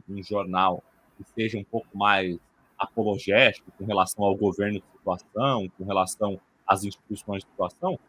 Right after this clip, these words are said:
você entender que também não é que o cara, "Ah, meu Deus do céu, eles são mentirosos que estão aqui distorcendo." Não, quer dizer, não que não tenha, mas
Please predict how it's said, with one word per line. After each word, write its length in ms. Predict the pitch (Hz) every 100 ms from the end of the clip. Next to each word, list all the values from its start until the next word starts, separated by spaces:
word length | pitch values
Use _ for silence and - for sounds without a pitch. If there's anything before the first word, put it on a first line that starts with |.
| _ -
você 220 | 147 -
entender 380 | 127 160 139 139
que 100 | -
também 220 | 185 170
não 100 | 156
é 80 | 165
que 120 | 214
o 40 | -
cara, 340 | 170 151 185
"Ah, 60 | 175
meu 180 | 175
Deus 240 | 147 175 156
do 120 | 131
céu, 440 | - 170 160 117 - - - -
eles 300 | 151 190 175
são 400 | - - 190 185
mentirosos 1040 | 170 175 180 - 180 151 170 170 147 131 -
que 80 |
estão 200 | 143 -
aqui 220 | 156 147 147
distorcendo." 560 | 143 - 147 170 147
Não, 240 | 202 98 82
quer 140 | - 95
dizer, 400 | 95 85 73 76 _ _ _ _ _ _ _ _ _ _ _
não 220 | - 92 90
que 80 |
não 60 | 104
tenha, 220 | 107 127 - -
mas 600 | - 101 104 98 95 -